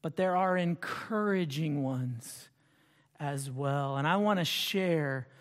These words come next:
just one of those encouraging stories with you this morning. I want to tell you about a man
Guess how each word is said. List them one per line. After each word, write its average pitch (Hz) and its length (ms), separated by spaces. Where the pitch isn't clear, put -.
just 208 320
one 190 300
of 196 200
those 160 440
encouraging 170 840
stories 175 720
with 160 220
you 143 480
this 143 260
morning. 160 540
I 160 60
want 190 200
to 151 60
tell 190 460
you 196 500
about 160 480
a 185 80
man 139 600